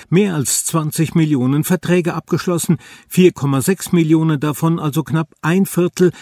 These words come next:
existieren allerdings bereits nicht mehr. Viele davon wurden gekündigt, weil die Sparer davon ausgehen, dass Riestern unrentabel ist.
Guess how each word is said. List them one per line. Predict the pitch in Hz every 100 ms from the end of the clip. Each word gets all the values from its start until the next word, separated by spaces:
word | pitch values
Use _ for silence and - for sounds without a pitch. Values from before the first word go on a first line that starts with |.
| - -
existieren | 165 - 175 160 - 220 226 170 151 -
allerdings | 113 117 107 107 -
bereits | 123 95 98 -
nicht | 110 95 -
mehr. | 107 95 80 _
Viele | - 220 214 160
davon | 147 151 143 135
wurden | 139
gekündigt, | 147 147 226 208 190 - -
weil | 117 156
die | 160 160
Sparer | - 190 202 175
davon | 160 151 - 160
ausgehen, | 180 196 - 190 190
dass | 190 180 127
Riestern | 135 - 180 185
unrentabel | 202 151 143 113 104 - 98 92 - -
ist. | 107 - -